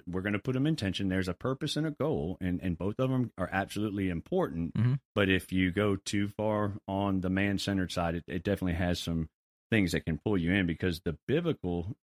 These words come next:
Speaker 1: meaning of ministry, it says, "The Greek language used in the New Testament, the term always centers on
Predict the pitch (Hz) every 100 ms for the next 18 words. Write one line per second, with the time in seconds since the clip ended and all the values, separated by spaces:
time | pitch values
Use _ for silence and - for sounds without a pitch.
0 | _ _ _ _ _ _ _ - 95 92
1 | 87 87 87 87 - 90 95 - _ _
2 | _ - 90 104 98 82 85 98 117 123
3 | 120 120 104 95 95 101 95 90 95 95
4 | 104 107 - 87 80 - - 123 117 104
5 | 120 127 - 110 107 92 85